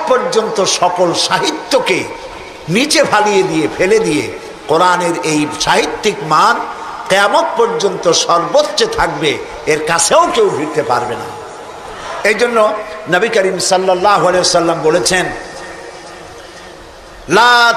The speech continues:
তুহসা আজাইবুহু ওয়ালা তুবলা গারাইবুহু।" এই কোরআন কোনোদিন পুরাতন হবে না, এ কোরআন কোনোদিন জীর্ণ হবে না,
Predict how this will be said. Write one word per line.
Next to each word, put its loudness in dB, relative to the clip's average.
তুহসা 4
আজাইবুহু 4
ওয়ালা 4
তুবলা 2
গারাইবুহু।" 2
এই 2
কোরআন 2
কোনোদিন -2
পুরাতন 0
হবে 0
না, -4
এ 2
কোরআন 4
কোনোদিন 0
জীর্ণ -2
হবে 4
না, -2